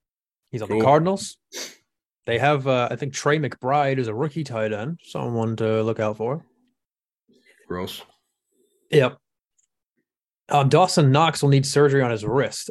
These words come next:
Speaker 1: Unclear how much time he'll miss. Therefore, Dalton Kincaid,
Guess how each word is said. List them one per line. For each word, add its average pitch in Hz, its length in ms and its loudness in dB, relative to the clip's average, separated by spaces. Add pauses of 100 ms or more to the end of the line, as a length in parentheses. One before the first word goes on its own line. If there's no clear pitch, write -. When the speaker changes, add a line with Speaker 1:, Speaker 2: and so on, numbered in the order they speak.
Speaker 1:
Unclear 156 440 2
how 131 80 0
much 127 200 -6
time 127 240 -4
he'll 113 160 -6
miss. 131 420 -6 (160)
Therefore, 123 400 0
Dalton 117 380 -2
Kincaid, 170 880 -4